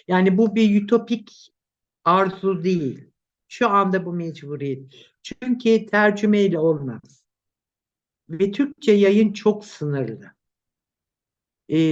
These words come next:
eğer ki iyi bir kariyer yapmak istiyorsanız mecbursunuz uluslararası,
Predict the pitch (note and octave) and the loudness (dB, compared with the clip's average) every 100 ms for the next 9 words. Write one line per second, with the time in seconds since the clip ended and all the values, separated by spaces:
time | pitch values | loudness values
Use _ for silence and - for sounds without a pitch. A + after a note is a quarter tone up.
0 | D3+ C#3+ C#3 - G3 B3+ D4 - D4+ - | 0 -2 -4 0 2 2 0 -4 -6 -6
1 | F3 - F#3+ F3+ G3+ A#3 E3+ C#3 - - | -8 -6 -8 -6 -4 -4 -2 -4 -6 -20
2 | _ _ D#3 D3 C#3+ C#3 C#3 C3+ C3+ - | _ _ -6 -4 -4 -4 -8 -10 -18 -18
3 | - - B3+ C#4 - C3+ C3 E3 - _ | -20 -8 -6 -6 -6 -6 -6 -10 -16 _
4 | _ _ _ _ - F3+ G#3+ G3+ G3 D4+ | _ _ _ _ -4 2 2 0 -2 -2
5 | C#4+ - - - D3+ D#3+ G3+ G3+ F3+ F#3 | -2 -8 -10 -6 -4 -4 -6 -6 -6 -4
6 | - - A3 F3+ C#3+ C3+ C3 - C3+ E3 | -6 -4 -2 0 -2 -6 -10 -12 -10 -8
7 | A3+ | -10